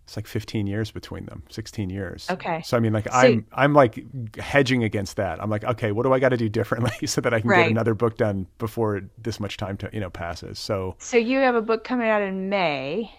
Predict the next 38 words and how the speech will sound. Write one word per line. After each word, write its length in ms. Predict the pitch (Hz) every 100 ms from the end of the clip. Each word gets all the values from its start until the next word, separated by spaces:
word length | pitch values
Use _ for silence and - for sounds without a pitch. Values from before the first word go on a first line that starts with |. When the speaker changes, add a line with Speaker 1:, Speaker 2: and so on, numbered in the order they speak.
| - -
Speaker 2:
but 120 | 196
you've 160 | 202 196
already 280 | 190 208 214
started 480 | - 202 190 185
on 160 | 185 180
the, 160 | 185 -
I 20 |
mean, 360 | 220 226 220 190 _ _ _ _ _ _ _ _ _ _ _ _ _ _
I, 200 | 175 226 - - 175 131 -
that's 220 | 190 226 -
great. 460 | 190 302 226 - _ _ _
Speaker 1:
I 100 | 135
know. 60 |
Speaker 2:
That's 140 | 240 254
amazing. 560 | 247 247 330 247 131 -
Speaker 1:
But 100 | 147
I 40 |
Speaker 2:
You, 60 | 139
Speaker 1:
do 80 | 165
f- 40 |
Speaker 2:
maybe 220 | 214 233 294
you 160 | 294
won't 180 | 269 240
have 240 | 254 302
this 200 | 240 185
long 260 | 175 170 160
dead 220 | 156 147
time 220 | - 156
in 80 | 147
between 360 | 135 143 147 139
like 180 | 135 139
I 120 | 139
do, 180 | 135 -
where 100 | 143
you're 140 | 147
like, 280 | 147 139 -
"No 220 | 185 370
clue." 580 | 415 - 480 466 349 190